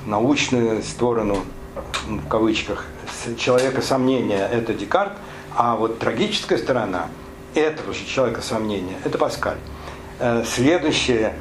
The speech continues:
эпизод этой же драмы в, ну, в той же самой, э, уже культуре нового времени —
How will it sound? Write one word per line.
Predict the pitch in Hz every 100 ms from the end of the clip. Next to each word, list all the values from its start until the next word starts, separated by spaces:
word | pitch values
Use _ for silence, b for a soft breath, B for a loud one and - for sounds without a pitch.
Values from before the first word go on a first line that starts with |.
| B B B -
эпизод | 143 123 127 123 143 127
этой | 139 120 123
же | 117 117
драмы | 113 120 127 110 95 - -
в, | 120 -
ну, | 139 120
в | -
той | 147 156
же | 139
самой, | 127 135 131 113 104 101
э, | - 113
уже | 113 117 117
культуре | 117 117 120 104
нового | 113 110 98
времени — | 107 113 107 92 90 87